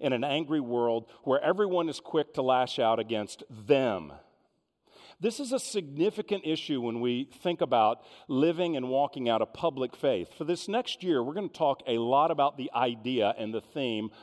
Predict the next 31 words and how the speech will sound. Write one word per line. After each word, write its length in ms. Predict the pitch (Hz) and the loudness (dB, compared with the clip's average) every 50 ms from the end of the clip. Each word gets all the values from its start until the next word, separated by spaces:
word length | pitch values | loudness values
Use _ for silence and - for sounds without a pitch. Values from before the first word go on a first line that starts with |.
| - - - | -20 -6 0
of 300 | 127 120 117 - - - | 0 0 0 0 -8 -18
public 500 | - - 180 165 131 123 117 110 117 - | -6 -2 -2 -2 0 0 -2 -2 -2 -4
faith. 440 | - - 151 131 120 104 92 - - | -6 -2 0 2 2 2 0 -4 -6
We've 160 | 120 107 - | -10 -10 -4
sort 160 | - 165 139 | -4 -2 -2
of 60 | 123 | -2
adopted 600 | 117 110 104 139 139 139 139 - - - 117 101 98 | -4 -4 -2 0 2 2 2 0 0 -4 -4 -2 0
that, 360 | 104 98 95 95 110 - - - - - - - | 2 2 4 2 2 0 -4 -12 -20 -20 -16 -4
uh, 260 | - 107 101 98 110 - | -2 0 0 0 0 0
as 160 | 123 113 110 | -2 -4 -4
a 60 | 120 | -6
central 360 | - - 139 123 - 147 117 | -8 -6 -6 -6 -4 -6 -8
theme 320 | - - 113 104 98 98 101 | -6 -6 -6 -4 -4 -4 -6
for 340 | - - 104 92 95 101 107 | -6 -6 -4 -2 -2 -2 -2
the 120 | 98 107 | -2 -2
ministry 480 | 127 143 143 135 120 - - 120 104 90 | -2 0 0 -2 -4 -4 -6 -6 -6 -4
year 240 | 90 95 98 107 | -2 0 0 0
beginning 560 | 101 107 107 113 135 131 117 110 104 117 110 - | 0 -2 -4 -2 -2 -2 0 -2 -2 -4 -6 -8
today. 540 | - 131 120 127 131 120 107 98 82 69 - - - - - - - - - - - | -10 -2 2 4 4 4 4 2 -2 -6 -10 -18 -20 -20 -20 -20 -20 -20 -20 -10 -4
Uh, 280 | - 131 120 120 120 131 - - - - 156 - | -2 0 2 2 2 2 0 -4 -12 -20 -18 -6
public 380 | - 240 294 302 254 190 - - | -2 0 0 2 2 0 0 0
faith 440 | - 156 127 127 131 135 - - - | 2 4 4 4 4 2 -2 -8 -8
is 360 | - 147 143 131 131 123 - - - - | 0 2 2 2 2 0 -4 -10 -16 -4
what 280 | 156 208 254 247 208 | 0 0 0 0 2
goes 260 | 220 214 196 165 131 | 0 0 2 0 0
on 240 | 151 151 147 139 143 - - | 0 2 2 2 0 0 0
out 300 | 139 139 135 131 127 107 | 2 2 2 0 0 2
there, 340 | 139 135 127 113 104 104 104 | 4 4 6 6 4 2 2
not 240 | 113 123 123 123 | 0 0 2 2
in 140 | 120 113 104 | 2 0 -2
here. 340 | 98 95 117 117 98 80 65 | -4 -4 -4 -2 -2 -2 -4